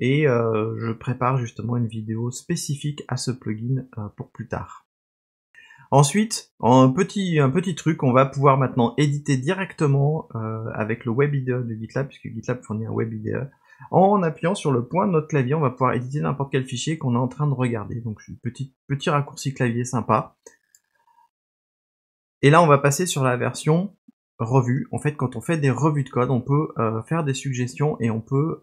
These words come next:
euh, appliquer des suggestions en, en batterie, en batch ou en train. Et donc,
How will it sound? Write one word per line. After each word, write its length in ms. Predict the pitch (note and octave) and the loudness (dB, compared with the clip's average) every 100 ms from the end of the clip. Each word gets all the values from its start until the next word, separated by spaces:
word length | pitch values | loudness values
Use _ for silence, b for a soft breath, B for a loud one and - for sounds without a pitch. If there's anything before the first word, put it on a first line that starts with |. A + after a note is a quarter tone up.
| - | -8
euh, 300 | G#2 G#2 - - | -8 -6 -10 -6
appliquer 420 | C#3 - C#3 F3+ | -8 -6 -8 -6
des 140 | E3+ B2+ | -4 -4
suggestions 760 | - C3+ B2 B2 - C3+ D3 - _ _ _ _ - | -4 -8 -6 -6 -2 -2 -2 -10 _ _ _ _ -8
en, 520 | G2 A2+ A2+ - - - | -6 -4 -4 -4 -4 0
en 100 | A#2+ | 2
batterie, 460 | A#2+ - C3+ F3+ | 2 0 -4 -2
en 140 | C#3 A2 | 0 2
batch 340 | A#2 C#3+ - | 0 -2 -6
ou 60 | G#2+ | -6
en 80 | |
train. 400 | A2+ - D3+ - _ _ _ _ _ _ _ _ _ _ _ | -6 -2 -2 -2 _ _ _ _ _ _ _ _ _ _ _
Et 100 | C3+ | 2
donc, 420 | C3+ E3+ F3+ - | 4 4 2 -8